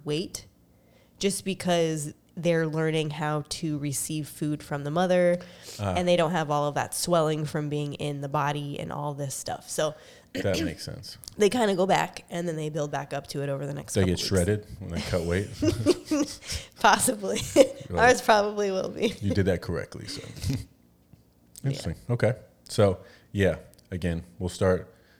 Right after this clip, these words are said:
Speaker 2: snagging some now. I expect our baby to be eight pounds, you know.
Speaker 1: Average.
Speaker 2: Yeah,
Speaker 1: Yeah.
Speaker 2: average or
Speaker 1: We probably
Speaker 2: larger.
Speaker 1: should have bought some at Costco yesterday, but
Speaker 2: Probably should have, but we got a little bit more time. We'll start pricing out some different things and,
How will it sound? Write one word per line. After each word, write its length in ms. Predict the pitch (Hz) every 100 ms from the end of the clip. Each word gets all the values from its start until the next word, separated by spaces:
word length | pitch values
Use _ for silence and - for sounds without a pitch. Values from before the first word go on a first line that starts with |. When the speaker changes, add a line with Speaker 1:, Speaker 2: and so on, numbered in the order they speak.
| - -
Speaker 2:
snagging 300 | 101 87 87
some 180 | 92 87
now. 280 | 87 90 90
I 60 |
expect 420 | 85 - - 87 87
our 80 |
baby 320 | 82 85 80 80
to 340 | - 78 76
be 280 | 76 78 76
eight 180 | 76 -
pounds, 600 | 80 78 78 80 - - - _ _ -
you 120 | 80
know. 160 | 120 - - -
Speaker 1:
Average. 840 | - 175 - 185 175 165 - - - -
Speaker 2:
Yeah, 180 | 190 -
Speaker 1:
Yeah. 60 | - 80
Speaker 2:
average 260 | 80 78 85
or 260 | 76 73 - -
Speaker 1:
We 100 | 180
probably 220 | 175 269 277
Speaker 2:
larger. 120 | -
Speaker 1:
should 80 | 151
have 100 | -
bought 240 | 135 -
some 120 | 139
at 100 | 135 -
Costco 440 | - - - -
yesterday, 520 | 147 - - - 82 -
but 100 | -
Speaker 2:
Probably 300 | 92 85 82
should 200 | 87 -
have, 200 | 98 -
but 220 | 90 - - - - _
we 80 | 107
got 60 | 104
a 60 |
little 140 | 104 101
bit 40 | 101
more 140 | 98
time. 300 | - 98 95
We'll 80 | 90
start 400 | - 92 90 - - _ -
pricing 360 | 95 87 98
out 140 | 90 90
some 140 | 92
different 300 | 87 87 90
things 440 | 90 85 87 87 90
and, 260 | 82 80